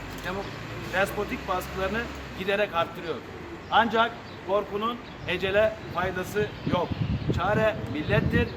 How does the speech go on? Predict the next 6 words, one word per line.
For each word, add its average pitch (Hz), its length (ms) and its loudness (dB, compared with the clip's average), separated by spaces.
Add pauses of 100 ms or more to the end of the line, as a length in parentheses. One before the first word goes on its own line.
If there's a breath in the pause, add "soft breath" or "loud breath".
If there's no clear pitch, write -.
(220)
çare 202 380 6 (200)
demokrasidir. 151 640 -4 (720)
Değerli 247 320 6
basın 247 240 0
mensupları, 214 560 -2 (500)
ekonomiden 240 640 2